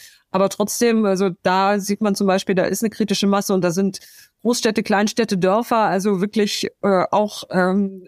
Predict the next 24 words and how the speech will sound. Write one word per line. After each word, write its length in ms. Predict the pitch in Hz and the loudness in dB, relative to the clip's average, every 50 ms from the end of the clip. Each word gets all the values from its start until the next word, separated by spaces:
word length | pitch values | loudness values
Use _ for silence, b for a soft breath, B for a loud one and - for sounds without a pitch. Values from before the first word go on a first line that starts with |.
| - | -16
ich 80 | - - | -6 -2
sag 160 | - 196 175 | -2 0 2
mal, 160 | 202 190 180 | 2 2 2
Rathäuser 500 | 147 160 196 240 - - 233 226 214 214 | 2 0 0 -2 -2 0 0 0 2 2
jeder 300 | 214 202 180 208 214 226 | 2 2 2 2 0 0
politischen 480 | 214 - 233 214 226 - 214 - - 202 | 0 0 0 -2 -2 -2 -4 -4 -4 -4
Couleur 440 | - - 190 196 226 254 220 165 156 | -2 0 0 2 2 2 2 2 0
drin 240 | 160 - - 160 165 | -2 -2 -2 -2 0
vertreten 580 | - - 170 - - - 160 160 156 214 202 180 | 0 -2 -4 -2 0 0 0 0 2 0 0 2
in 100 | 175 170 | 2 0
dieser 200 | 165 160 170 - | 0 0 0 0
Initiative. 600 | - 170 165 - - 170 - - 185 185 185 202 | 0 -2 -2 -2 -2 -4 -4 -2 -2 0 0 2
Also 160 | 175 170 175 | 2 0 0
das 240 | 170 180 - - - | 0 -2 -2 -4 -4
finde 220 | - - 214 196 | -2 0 0 0
ich 80 | 196 - | 0 0
ganz 160 | 190 180 - | -2 -2 -2
interessant, 440 | - 175 - 185 - - 190 202 190 | -4 -4 -4 -4 -2 -2 0 0 0
mal 140 | 180 165 | 0 -2
zu 120 | 160 - - | -2 -6 -10
gucken, 300 | - - - - 180 175 | -10 -10 -6 -2 0 0
wie 60 | 170 | 2
das 220 | 165 170 - - | 0 0 -2 -2
weitergeht. 580 | - - 143 - 160 147 139 135 156 180 - - | -4 -4 -2 -2 -2 -2 0 0 -2 -2 -4 -8